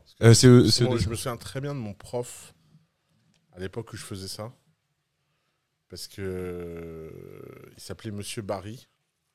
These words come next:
Speaker 1: Et alors, je peux, je peux pas te dire mon pro-, le, je peux pas te dire le nom de mon prof de, de C P. Aucune idée. Je peux pas te dire mon prof de C E un, C E deux. J'ai un vague souvenir de ma prof de C M deux parce qu'elle m'a vraiment terrorisé.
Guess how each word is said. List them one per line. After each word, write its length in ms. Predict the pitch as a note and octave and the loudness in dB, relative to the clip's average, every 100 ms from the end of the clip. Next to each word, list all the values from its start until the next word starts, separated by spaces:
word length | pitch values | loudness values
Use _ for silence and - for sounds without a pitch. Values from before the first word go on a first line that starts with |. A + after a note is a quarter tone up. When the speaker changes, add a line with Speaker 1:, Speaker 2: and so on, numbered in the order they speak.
| _ _ _ _ _ _ _ _ _ | _ _ _ _ _ _ _ _ _
Speaker 1:
Et 80 | |
alors, 160 | F2+ F2+ | -12 -12
je 100 | - - | -14 -20
peux, 120 | - | -20
je 100 | - | -18
peux 100 | - | -6
pas 140 | C3+ | -4
te 40 | B2+ | -4
dire 200 | B2+ B2 | -6 -8
mon 160 | A2+ | -8
pro-, 220 | G2+ - - | -10 -12 -12
le, 180 | G#2+ G2 | -12 -14
je 140 | - | -16
peux 140 | F#2+ G2+ | -18 -6
pas 140 | C3+ | -6
te 40 | C3 | -6
dire 160 | C3 | -8
le 120 | A2+ G#2+ | -8 -8
nom 160 | A#2 | -10
de 60 | A2 | -10
mon 100 | G2 | -14
prof 260 | - G#2+ | -14 -14
de, 460 | F#2+ G2 F#2 F2 F2 E2+ - - | -10 -10 -8 -8 -12 -14 -16 -18
de 160 | F2+ F2+ | -20 -20
C 200 | - - | -18 -16
P. 340 | - A2 A#2 B2+ - - _ _ _ _ _ _ _ _ _ | -12 -10 -10 -12 -18 -20 _ _ _ _ _ _ _ _ _
Aucune 300 | - A#2+ A#2+ | -16 -10 -8
idée. 420 | G2+ A2 A2+ A2 - | -8 -8 -8 -12 -20
Je 100 | - | -20
peux 120 | G2 | -10
pas 140 | B2 | -8
te 60 | A#2+ | -6
dire 120 | A2+ | -8
mon 100 | G#2+ | -10
prof 220 | - G#2+ | -12 -14
de 60 | F#2 | -12
C 200 | - - | -12 -10
E 100 | G#2 | -10
un, 120 | G#2+ | -10
C 200 | G#2+ - | -10 -14
E 60 | G2 | -14
deux. 280 | G2 A2 B2 - - _ _ _ _ _ _ | -12 -12 -14 -20 -20 _ _ _ _ _ _
J'ai 120 | - G#2+ | -12 -6
un 140 | G#2+ | -6
vague 240 | G#2 C3+ | -6 -8
souvenir 400 | - - B2+ C#3 | -8 -14 -12 -12
de 60 | A2+ | -10
ma 120 | G#2 | -10
prof 200 | G2+ A2+ | -12 -16
de 60 | G#2+ | -16
C 160 | - G#2+ | -12 -10
M 160 | G#2+ | -10
deux 160 | G#2 A#2 | -10 -12
parce 140 | G2+ | -12
qu'elle 140 | - F2+ | -16 -12
m'a 120 | F2 | -12
vraiment 340 | E2+ G2+ A2 | -12 -12 -12
terrorisé. 640 | - G2+ F2+ F#2 F2 F#2+ | -14 -14 -12 -12 -12 -12